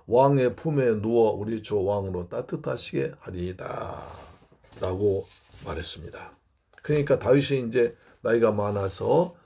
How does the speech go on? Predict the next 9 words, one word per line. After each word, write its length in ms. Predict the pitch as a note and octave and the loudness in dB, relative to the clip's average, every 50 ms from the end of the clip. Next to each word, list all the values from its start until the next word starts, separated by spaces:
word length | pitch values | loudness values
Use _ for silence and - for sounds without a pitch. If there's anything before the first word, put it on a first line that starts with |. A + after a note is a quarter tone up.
| _ _ | _ _
그동안에 460 | - - A2+ A2+ A2+ A2 G2 G2 F#2+ | -10 -4 -2 0 0 0 0 -2 -4
고생이 460 | F2+ - - A2 G2+ A2 G#2+ G#2 G#2 G2 | -6 -6 -6 -6 -2 -2 -2 -2 -2 -2
많아서 760 | F2+ F2+ F#2 F#2 F#2+ F#2 F2+ - - - C#3 C#3 D#3 F3 - _ _ _ _ | -2 -2 -2 -2 -2 -4 -4 -6 -2 0 2 2 2 0 -4 _ _ _ _
온갖 760 | - G#2 A2 A#2+ C3+ D#3 D#3+ D#3+ D#3 C#3+ C#3+ C3+ B2+ - - | 0 4 6 8 8 6 6 2 2 2 2 2 2 -2 -6
만고 560 | G#2 G2 G2+ A2+ B2 C3 B2+ B2 A#2+ A#2 A2+ - | -6 -4 -2 -2 -2 -2 -2 -2 -2 -2 -2 -6
풍사 440 | - C3 B2+ A2 - A2+ G#2+ G2+ | -10 -10 -10 -6 -6 -4 -6 -4
다 180 | G2 G#2 G2 G2 | -4 -6 -6 -6
겪었기 480 | - A2 G2+ F#2+ - A#2 G2 - - - | -6 -8 -8 -6 -6 -8 -8 -8 -10 -8
때문에 520 | - F#2+ F#2+ F#2 G2+ A2+ A2+ G#2 F2+ - | -6 -6 -4 0 2 2 2 2 0 -4